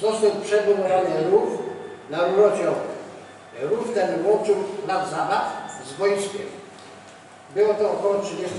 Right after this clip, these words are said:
metrów. Zakupiliśmy siatki na bramki do piłki nożnej na placu zabaw i wymieniliśmy następną huśtawkę dwuosobową wraz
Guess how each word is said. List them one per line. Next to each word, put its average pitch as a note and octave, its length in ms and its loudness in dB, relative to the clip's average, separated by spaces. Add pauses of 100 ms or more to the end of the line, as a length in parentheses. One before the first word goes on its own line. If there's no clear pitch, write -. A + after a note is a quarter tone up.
metrów. E3+ 240 -4 (1800)
Zakupiliśmy G3 800 -4
siatki G3 460 -4 (580)
na - 100 -4
bramki F3 420 -2
do G3+ 100 4
piłki G3 500 -4 (360)
nożnej G3 400 -2 (1120)
na D3 120 -8
placu G3 500 -2
zabaw - 380 0 (1400)
i E3 40 -10
wymieniliśmy F#3 720 -2 (300)
następną G3+ 380 -2
huśtawkę F3+ 540 -4 (240)
dwuosobową G3 680 -2 (1600)
wraz - 320 -4